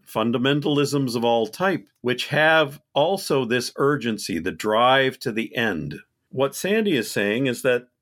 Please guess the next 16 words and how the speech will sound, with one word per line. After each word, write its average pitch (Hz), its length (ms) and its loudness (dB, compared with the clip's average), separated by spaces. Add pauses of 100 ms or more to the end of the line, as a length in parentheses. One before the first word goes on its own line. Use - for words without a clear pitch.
(360)
indigenous 156 540 0
peoples 123 520 -4
emphasize 127 760 -2
creation, 143 720 -4 (200)
the - 80 -4
beginning, 135 600 -4 (260)
the 120 100 -2
regeneration 143 960 0
of 85 160 -6
the 85 80 -4
world, 78 520 -2
where 113 140 -2
Christianity 139 1040 -2 (420)
in 120 220 2
this 180 260 0
form 113 580 -2